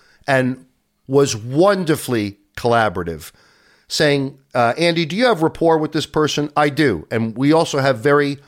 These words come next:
methodological principles that we use in psychiatric care and services de-escalation. I'd love to be able to try." He said, "Go ahead." Wonderful. So, um, I had,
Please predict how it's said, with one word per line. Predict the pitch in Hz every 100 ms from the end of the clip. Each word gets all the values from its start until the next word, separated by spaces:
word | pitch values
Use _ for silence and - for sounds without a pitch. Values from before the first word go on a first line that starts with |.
| _ _ _ _ _ -
methodological | 147 147 139 143 139 - 120
principles | - 151 147 - 113 -
that | 113 101
we | 113
use | 110 113 104
in | - 110
psychiatric | 104 131 120 127 117 - 117
care | - 123 117
and | 110
services | - 120 110 - 107
de-escalation. | - 120 107 - 110 117 - 110 - _ _ _
I'd | 127 110
love | 131 127
to | 131
be | 110 117
able | 113 104
to | -
try." | - 127 110 80 - _ _
He | - 143
said, | - 123 104
"Go | 147
ahead." | 135 127 87 - _ _ _ _ _ _ _
Wonderful. | 107 160 226 196 - 90 - _ - - -
So, | - 175 165 160 156 - _ _ _ _ -
um, | 135 127 123 117 -
I | 139
had, | 139 143 135